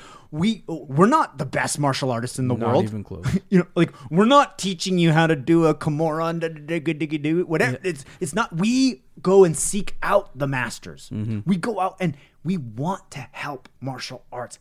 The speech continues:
Speaker 1: help you tap into you, your own potential, your own art.
Speaker 2: And that's it. It's not about the skills for us. Like, it's not about who could beat up who. Like, we're not only into the sport athletes.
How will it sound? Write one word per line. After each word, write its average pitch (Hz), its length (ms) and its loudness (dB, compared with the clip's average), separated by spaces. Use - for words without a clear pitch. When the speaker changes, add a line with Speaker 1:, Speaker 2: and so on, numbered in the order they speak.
Speaker 1:
help - 340 -12
you 127 400 -6
tap - 360 -8
into 151 520 -6
you, 185 640 -2
your 214 320 6
own 262 240 2
potential, 165 420 -6
your 147 300 -6
own 190 320 -6
art. 170 340 -8
Speaker 2:
And 110 180 -8
that's 110 240 -12
it. 147 260 -6
It's - 280 -14
not 117 340 -4
about 139 640 -4
the 123 60 -10
skills - 720 -10
for - 340 -10
us. - 320 -16
Like, 107 140 -10
it's 110 160 -16
not 123 380 -6
about 123 400 -6
who 120 160 -6
could 107 180 -10
beat 107 160 -6
up 104 160 -12
who. 98 260 -10
Like, 98 200 -12
we're 135 140 -4
not 120 360 -4
only 117 280 -6
into 110 160 -10
the 107 100 -12
sport - 380 -12
athletes. - 540 -20